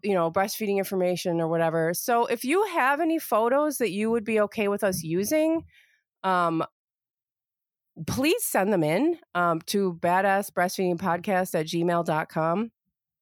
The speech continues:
And, um, we would love to use them. And we would love everything, like breastfeeding little newborns to toddlers to pumping to bottle feeding to, 'cause we ta-, we cover,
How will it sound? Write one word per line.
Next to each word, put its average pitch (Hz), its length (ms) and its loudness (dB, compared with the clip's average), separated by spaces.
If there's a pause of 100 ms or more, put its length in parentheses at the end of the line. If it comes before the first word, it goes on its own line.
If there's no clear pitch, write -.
(420)
And, 180 420 2
um, 165 220 2
we 208 100 2
would 214 120 0
love 190 180 2
to 202 100 -6
use 208 140 -2
them. 202 160 0
And 196 120 0
we 269 140 0
would 339 140 0
love 262 260 0 (100)
everything, 214 680 -2 (560)
like 165 260 0 (120)
breastfeeding 262 680 2
little 240 720 2 (160)
newborns 254 800 0
to 165 280 0
toddlers 233 800 0
to 170 340 -2 (140)
pumping 247 760 0
to 202 160 -2
bottle 240 440 0
feeding 226 500 -2
to, 220 140 -4
'cause 226 200 -4
we 269 160 0
ta-, 302 240 2
we 247 140 0
cover, 294 440 0